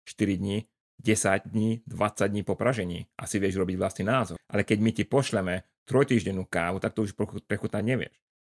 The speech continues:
Aby som dodal tomu, tomu cuppingu, že ten cupping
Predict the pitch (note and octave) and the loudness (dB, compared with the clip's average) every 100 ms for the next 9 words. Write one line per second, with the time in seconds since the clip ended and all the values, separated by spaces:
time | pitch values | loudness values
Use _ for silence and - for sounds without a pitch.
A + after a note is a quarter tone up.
0 | _ _ - A2+ C3+ E3+ E3 D3 C3+ A2 | _ _ 2 4 4 4 2 2 2 2
1 | - A2 G2+ A#2 C3 G#2 G2+ F#2 G#2+ - | 2 0 2 2 2 0 0 0 -2 -4
2 | _ - A2 A2+ A2 A2 B2+ A#2 | _ -2 2 2 4 2 4 0